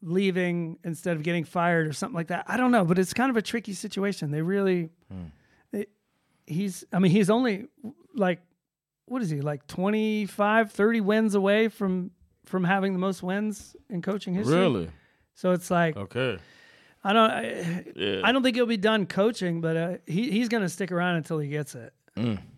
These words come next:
Speaker 1: for sure. Um, but there's some weird shit going on in New England right now, I think. I, I'm
Speaker 2: Yeah, you can feel the tides kinda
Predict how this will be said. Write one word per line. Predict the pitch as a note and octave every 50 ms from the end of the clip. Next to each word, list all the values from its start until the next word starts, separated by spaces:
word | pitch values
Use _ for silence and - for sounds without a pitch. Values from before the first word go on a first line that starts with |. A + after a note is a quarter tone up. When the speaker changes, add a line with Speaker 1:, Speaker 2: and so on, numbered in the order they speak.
| _ -
Speaker 1:
for | - - -
sure. | C#3 - - D3+ C3 B2 B2+ C3+ - _ _ _ _ _ _ _ _ _ _ _ _ _ _ _ _ _ _ -
Um, | D#3 D3 C#3+ C#3+ C#3 C#3 C3+ C3+ C3+ C3 C3+ C3 C3 - - _ _ _
but | - E3+ E3+ F3 -
there's | A3+ F#3+ F#3+ G3 F#3
some | - A#3 A3+ A3 A3
weird | G#3+ B3+ D4 C#4 A#3
shit | - - C4+ B3+ F#3+ -
going | G3+ F#3 F3 F3
on | E3+ E3 E3
in | D#3 D3+
New | D#3 D3+ D3+
England | D3+ C#3+ C3 C3 B2+ A#2+
right | A#2 A#2
now, | A2+ A2 G#2 G#2 C3 _ _ _ _ _ _
I | - C3+
think. | - D3+ C3 A#2 A#2 - _ _ _ _ _ _ _ _ _ _ _
I, | - E3+ F3 - F3 E3+
I'm | F3 E3 F#3 G3 -
Speaker 2:
Yeah, | - A#2 B2+ C3+ C#3 C#3+ C#3+
you | C#3 A#2 C#3+
can | - C#3 C3
feel | - D3 C3+
the | A#2+ G#2+
tides | F#2+ - A2+ G2+ G2 F#2 F2+
kinda | - - F#2 F2+ E2+ E2